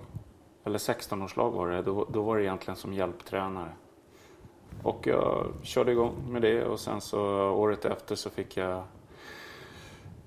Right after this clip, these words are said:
de femtonåringar som kom upp då och då eget ansvar och sen har det rullat på liksom utan att jag egentligen har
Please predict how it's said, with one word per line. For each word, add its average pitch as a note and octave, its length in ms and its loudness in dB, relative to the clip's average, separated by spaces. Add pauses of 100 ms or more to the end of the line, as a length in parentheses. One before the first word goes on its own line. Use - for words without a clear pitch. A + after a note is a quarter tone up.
(360)
de G#2+ 500 4
femtonåringar G#2+ 800 4
som A#2 160 0
kom A#2+ 180 2
upp A#2 240 2
då A#2+ 220 8
och A2+ 60 10
då A2 120 8
eget G#2 340 6
ansvar G#2+ 560 6
och G#2+ 180 6
sen A2 560 -2 (420)
har B2+ 140 0
det A2 120 6
rullat G#2 340 4
på A#2 200 2
liksom G2 340 -6
utan F#2+ 280 -4
att F#2+ 180 -6
jag F#2 320 0
egentligen F2 360 -6
har F2 240 -4